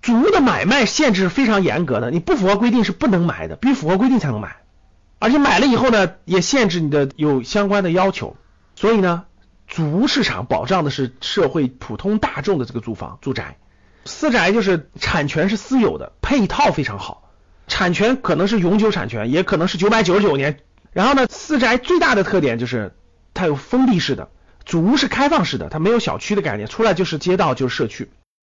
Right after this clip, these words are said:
然后私宅有封闭式的，有健身房啊等等的，游泳池啊等等，配套都是不一样的，价格要比主屋贵两到三倍以上。那这种结构呢，其实大家仔细想一想，非常像我们现在摸索和探索这种共有产权房和公共租赁住房，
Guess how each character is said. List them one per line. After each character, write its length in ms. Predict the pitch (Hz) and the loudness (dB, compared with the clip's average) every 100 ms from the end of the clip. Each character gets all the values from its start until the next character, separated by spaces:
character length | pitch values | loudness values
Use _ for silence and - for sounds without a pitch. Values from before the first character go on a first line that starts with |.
| - | -4
然 120 | 196 | -4
后 40 | - | -2
私 180 | 320 | 0
宅 180 | 240 220 | 0 2
有 160 | 247 160 | 2 2
封 120 | 233 | 2
闭 140 | 214 | 0
式 140 | 147 120 | -2 -4
的， 180 | 85 95 | -8 -8
有 80 | |
健 300 | 127 - 196 | -8 -2 0
身 160 | 185 190 | 0 -2
房 160 | 131 131 | -2 0
啊 300 | 196 190 175 | 2 2 0
等 180 | 160 | -2
等 160 | 180 135 | -2 0
的， 80 | 147 | 0
游 80 | 196 | 0
泳 120 | 170 | 0
池 200 | - 147 | -4 -2
啊 160 | 185 | 0
等 120 | 165 180 | 0 -2
等， 140 | 139 | -4
配 140 | 190 | -2
套 140 | 196 175 | 0 0
都 60 | |
是 60 | 127 | 0
不 80 | 110 | -4
一 60 | |
样 160 | 113 104 | -6 -6
的， 80 | 107 | -6
价 220 | - - | -4 -2
格 180 | 151 180 | 0 2
要 160 | 214 | 2
比 120 | 170 202 | 2 -2
主 140 | 113 | -2
屋 100 | 165 | -4
贵 180 | 202 185 | 0 0
两 140 | 95 | 0
到 60 | 90 | -6
三 180 | 135 139 | -6 -4
倍 100 | 110 | -6
以 80 | |
上。 180 | - - _ _ - | -8 -16 _ _ -8
那 120 | 247 | -6
这 360 | - - 466 294 | -6 0 2 4
种 200 | 180 139 | 2 -2
结 260 | - 127 | -4 -2
构 180 | 151 208 | 0 0
呢， 160 | 143 110 | 0 -4
其 200 | - 180 | -4 -4
实 120 | 180 | -2
大 160 | 214 175 | -2 -2
家 160 | 196 190 | -2 -2
仔 100 | - | -4
细 80 | |
想 220 | 147 101 120 | -6 -8 -8
一 40 | |
想， 220 | 113 76 _ _ _ _ _ _ _ _ _ - | -10 -12 _ _ _ _ _ _ _ _ _ -20
非 480 | - - 277 294 277 | -14 -2 2 4 2
常 240 | 185 147 160 | 0 -2 0
像 260 | 208 156 | 2 2
我 80 | 117 | 0
们 100 | 135 | -2
现 200 | 196 165 | 0 0
在 320 | 160 120 - _ _ _ - | 2 -2 -4 _ _ _ -4
摸 320 | 202 240 226 | 2 2 2
索 160 | 147 | 0
和 80 | 131 | -4
探 260 | - 247 190 | -2 -2 0
索 160 | 127 | -2
这 120 | 127 139 | -2 -4
种 120 | 117 | -4
共 240 | 294 262 | 0 0
有 120 | 123 170 | 2 -2
产 220 | 131 113 | -4 -6
权 160 | 127 | -6
房 160 | 151 127 | -4 -4
和 140 | 139 | -4
公 260 | 139 269 277 | -2 0 2
共 160 | 233 160 | 0 -2
租 120 | 185 | -2
赁 160 | 147 | -2
住 140 | 135 147 | -2 -4
房， 280 | 110 113 | -4 -6